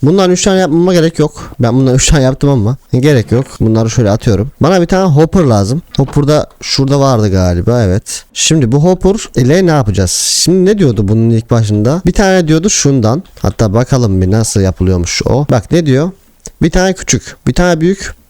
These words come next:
bir tane de şey, Iron Nugget. Iron Nugget'ı alalım şöyle. Dört. Hadi üç tane. Tamam. Şimdi bana ne lazım? Hopper lazım. Hopper'ı aha böyle koyuyoruz.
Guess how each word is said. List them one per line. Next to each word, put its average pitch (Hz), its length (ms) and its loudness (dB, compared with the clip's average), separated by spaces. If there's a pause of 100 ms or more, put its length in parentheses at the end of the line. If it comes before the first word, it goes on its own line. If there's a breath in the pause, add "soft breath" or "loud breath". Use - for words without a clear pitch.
(120)
bir 180 60 0
tane 151 280 0
de 180 80 2
şey, 117 180 0
Iron 143 460 2
Nugget. 101 480 -4 (120)
Iron 156 320 2
Nugget'ı 156 420 -2
alalım 135 340 0
şöyle. 101 500 0
Dört. - 440 -4 (120)
Hadi 110 220 -2
üç 120 160 -2
tane. 80 300 -2 (220)
Tamam. 110 300 -2 (200)
Şimdi 113 280 -2
bana 160 180 2
ne 196 120 2
lazım? 139 440 0
Hopper 143 260 0
lazım. 92 420 0 (480)
Hopper'ı 175 340 0
aha 170 200 0
böyle 165 160 2
koyuyoruz. 151 640 0